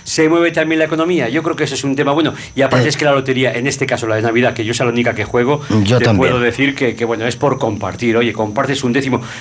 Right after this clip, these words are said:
Speaker 1: que a veces es un gran esfuerzo porque te juntas en varias cuadrillas, en varias cosas que, que, que cambias y al final es, es un pico, ¿eh?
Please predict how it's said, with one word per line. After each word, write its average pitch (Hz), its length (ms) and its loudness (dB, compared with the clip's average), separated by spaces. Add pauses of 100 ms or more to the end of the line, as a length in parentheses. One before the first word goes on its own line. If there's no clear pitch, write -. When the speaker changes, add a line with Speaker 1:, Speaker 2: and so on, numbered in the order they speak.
Speaker 1:
que - 100 -2
a - 20 6
veces 208 260 2
es 185 160 2
un 160 80 2
gran 151 160 2
esfuerzo 165 380 2
porque 135 160 -2
te 127 100 2
juntas 160 520 0 (280)
en 147 220 2
varias 156 300 2
cuadrillas, 151 600 2
en 120 80 -4
varias 151 220 0
cosas 151 300 0
que, 131 160 0
que, 123 180 -2
que 120 320 0
cambias 170 580 2 (380)
y 120 160 -6
al 113 140 -2
final 127 340 0
es, 160 440 2
es - 120 -6
un 120 120 -2
pico, 123 340 2
¿eh? 208 160 0